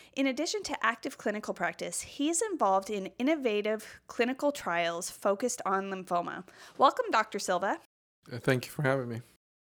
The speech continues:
Speaker 1: Our topic today is on car T cell therapy. Can you let our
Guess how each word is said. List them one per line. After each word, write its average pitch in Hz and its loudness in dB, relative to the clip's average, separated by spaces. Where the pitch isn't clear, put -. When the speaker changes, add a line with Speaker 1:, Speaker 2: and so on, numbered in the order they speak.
Speaker 1:
Our 294 6
topic 466 0
today 214 0
is 196 0
on 180 -4
car 202 -2
T 196 -4
cell 170 -2
therapy. - -8
Can 381 -4
you 554 0
let 233 6
our 220 0